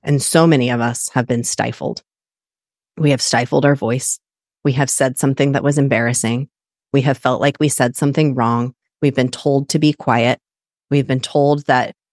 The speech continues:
what we say doesn't matter. We have somehow received that message. And a lot of times it happens in childhood. And part of it is just the way that the school system used to be, maybe still is in some ways.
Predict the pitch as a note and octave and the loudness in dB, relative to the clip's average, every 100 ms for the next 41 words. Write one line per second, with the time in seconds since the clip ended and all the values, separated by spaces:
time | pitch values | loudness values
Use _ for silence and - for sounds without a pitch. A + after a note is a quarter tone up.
0 | - D3 C#3+ D#3 D3+ - C3+ C#3 C#3 C3 | -2 -2 2 2 2 2 2 2 0 -2
1 | B2+ C#3 C#3 A#2 A#2 A#2+ D3+ - _ _ | -2 -2 -2 0 0 -2 -4 -8 _ _
2 | _ _ C#3+ D3 D3 - E3 D#3+ E3 D#3+ | _ _ -2 0 0 -2 0 2 2 2
3 | C#3+ C#3 C3+ - C#3 C3+ C3 - C3 A#2 | 0 0 -2 -2 -2 0 -2 -4 -4 -2
4 | A#2 - _ _ - D#3 D#3+ G3+ - F#3 | -2 -6 _ _ -2 0 0 -2 -6 -8
5 | - _ - C3 C3+ C3 D3+ D#3 C#3+ C#3 | -12 _ -4 0 2 2 2 2 0 0
6 | B2 B2 C#3 C#3 D3+ - B2 A#2 A#2+ B2 | -2 -2 0 0 0 -2 -2 -2 -4 -2
7 | C3 C#3+ C3+ - B2+ C3+ D3+ D3 C#3 B2 | -2 -2 -4 -2 0 0 0 0 0 -2
8 | - C3 C3 B2+ C#3 C#3+ D3+ - C#3+ C3+ | -2 -2 0 0 0 -2 -4 -2 -2 -2
9 | - C#3+ - C#3+ D3+ - _ _ _ _ | -2 -4 0 2 2 -2 _ _ _ _
10 | _ _ D#3+ D#3 - - C#3+ C#3 D3 D#3+ | _ _ 0 0 2 -2 -2 0 0 0
11 | C#3 D3 - F3 D#3 - C3+ C#3+ D#3 C#3+ | 0 0 0 0 0 0 0 2 2 0
12 | - D3 D3+ C3+ B2+ C3+ F#3 A3 - | 0 0 2 0 0 2 0 0 -6